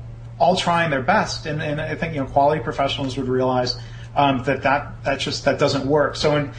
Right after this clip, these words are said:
you know, healthcare professionals get frustrated when they're lectured to do better without being given the time or the methodology or the leadership,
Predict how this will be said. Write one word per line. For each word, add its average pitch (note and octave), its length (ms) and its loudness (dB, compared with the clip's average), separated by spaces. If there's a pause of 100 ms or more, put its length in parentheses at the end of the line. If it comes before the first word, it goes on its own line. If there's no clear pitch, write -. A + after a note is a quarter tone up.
(140)
you E3 60 2
know, - 20 4
healthcare F3 300 4
professionals D3+ 460 0
get B2+ 120 -4
frustrated D#3 480 2
when C#3 140 2
they're E3 180 4
lectured E3 460 2
to D3+ 120 -6
do C3 200 -4
better E3 440 0 (360)
without E3+ 380 4
being F3+ 200 2
given D#3+ 240 -2
the E3 80 -4
time D3 540 0
or C3+ 40 -2
the B2+ 80 -2
methodology B2+ 680 0
or B2 100 0
the A#2+ 100 -6
leadership, B2+ 580 0